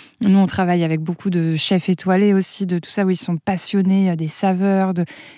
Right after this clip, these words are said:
Et en fait, on commence à en voir un peu partout et c'est bien parce que, voilà, on...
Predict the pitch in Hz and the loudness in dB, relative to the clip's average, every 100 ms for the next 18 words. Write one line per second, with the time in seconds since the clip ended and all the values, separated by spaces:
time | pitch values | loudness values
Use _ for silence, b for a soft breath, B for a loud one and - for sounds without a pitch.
0 | B 185 185 208 202 180 180 175 170 180 | B 2 2 2 0 0 0 0 -2 -2
1 | 175 175 180 175 185 185 - 220 196 175 | 0 0 0 -2 -2 -4 -2 0 0 -2
2 | 165 202 226 208 165 - 170 170 165 185 | -2 0 2 0 -4 -6 -4 -2 0 -2
3 | 190 165 | 0 -2